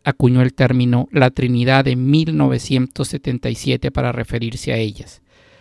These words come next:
Ninguna de estas máquinas tenía un microprocesador Intel, por increíble que nos pueda parecer, pero de no haber existido, el mercado de las computadoras personales de nuestros días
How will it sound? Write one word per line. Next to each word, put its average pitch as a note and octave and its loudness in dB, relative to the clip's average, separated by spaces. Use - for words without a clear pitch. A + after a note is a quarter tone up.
Ninguna E3+ 0
de D3 2
estas C#3 -2
máquinas C3 -2
tenía B2+ -2
un C3 0
microprocesador B2 -2
Intel, A#2+ 0
por B2+ 0
increíble B2+ -4
que - -4
nos A2+ -4
pueda B2 0
parecer, B2+ 0
pero C3 6
de B2+ 4
no C3+ 4
haber F#3 4
existido, C3 0
el C#3 0
mercado D3+ 2
de D#3+ 4
las D3+ 0
computadoras C3+ 0
personales B2+ -2
de C3 2
nuestros A#2+ -2
días C3+ 2